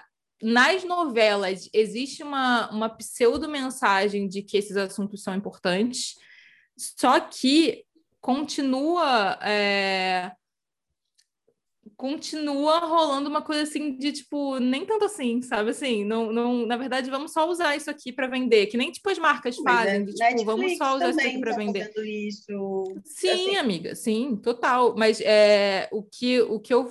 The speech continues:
Speaker 1: acho, assim, pelo menos antigamente, era mais, não sei, né? Eu também posso tá sendo, eu, né, tô, tá sendo um pouco, eu tenho a minha visão de infância do que era o antigamente, mas eu,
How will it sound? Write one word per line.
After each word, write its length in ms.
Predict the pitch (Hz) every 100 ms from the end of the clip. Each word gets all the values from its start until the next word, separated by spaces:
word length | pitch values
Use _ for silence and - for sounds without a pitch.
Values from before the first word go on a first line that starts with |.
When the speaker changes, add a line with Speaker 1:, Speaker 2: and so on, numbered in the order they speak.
| - -
Speaker 1:
acho, 260 | 220 233
assim, 440 | 247 277 233 208 -
pelo 580 | 269 277 - _ 339 339
menos 460 | 247 240 311 254 214
antigamente, 920 | 233 - 233 214 202 226 311 - 220
era 260 | - 214 240
mais, 1300 | 233 214 233 254 269 262 262 247 214 208 - - - _ _ _ _ -
não 100 | 349
sei, 260 | - 208
né? 100 | 196
Eu 60 | 202
também 180 | 220 226
posso 260 | 233 233
tá 140 | - 233
sendo, 960 | 240 214 226 247 247 240 233 214 190
eu, 140 | 196 190 _ _
né, 560 | 185 190 190 202 214 196
tô, 240 | 202 180
tá 180 | - 196
sendo 240 | 202 196
um 40 | 208
pouco, 580 | 196 196 233 214 180
eu 260 | - 165 175
tenho 160 | 214 202
a 60 |
minha 180 | 214 226
visão 320 | 214 202 214
de 100 | 220
infância 400 | 247 - 220 226
do 100 | 214
que 140 | 214 202
era 140 | 190
o 80 | 202
antigamente, 720 | 202 208 185 220 190 190 202
mas 200 | 196 196
eu, 280 | 226 220